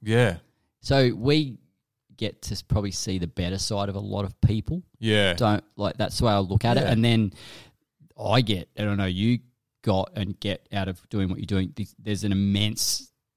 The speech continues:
Speaker 2: s-, personal satisfaction.
Speaker 1: Mm.
Speaker 2: And, and same with the television.
Speaker 1: Mm.
Speaker 2: Like, I talk so much crap,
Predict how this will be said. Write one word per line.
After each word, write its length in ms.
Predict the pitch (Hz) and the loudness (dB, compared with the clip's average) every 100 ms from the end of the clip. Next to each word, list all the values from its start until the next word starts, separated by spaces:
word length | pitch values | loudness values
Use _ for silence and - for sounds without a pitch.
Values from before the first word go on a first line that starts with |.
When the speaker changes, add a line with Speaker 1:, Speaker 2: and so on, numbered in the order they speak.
| _ | _
Speaker 2:
s-, 220 | - - _ - | -12 -12 _ 0
personal 380 | 104 92 - 98 | 0 -2 -8 -10
satisfaction. 840 | 92 - - 73 67 117 95 110 - | -10 -10 -10 -10 -10 -10 -10 -12 -6
Speaker 1:
Mm. 200 | 123 127 104 | 0 0 2
Speaker 2:
And, 320 | 110 101 95 - | 2 2 -4 -6
and 340 | 98 95 90 - | -2 -2 -4 -12
same 240 | - 139 131 | 0 2 2
with 80 | |
the 60 | 98 | 2
television. 500 | - 113 104 80 76 _ - | 0 0 -2 -4 -8 _ -8
Speaker 1:
Mm. 260 | 110 104 90 | -4 -4 -4
Speaker 2:
Like, 140 | 101 113 | -4 -2
I 80 | 104 | 0
talk 260 | - 80 | 0 -2
so 340 | - - 107 87 | -2 0 0 0
much 160 | - | -4
crap, 320 | - 90 76 | -8 -6 -8